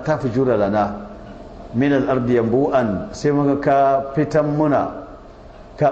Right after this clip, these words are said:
ɓuɓɓugo mana, wato, daga ƙasa,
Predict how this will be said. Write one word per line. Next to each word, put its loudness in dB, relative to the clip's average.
ɓuɓɓugo 2
mana, 2
wato, 2
daga 2
ƙasa, 0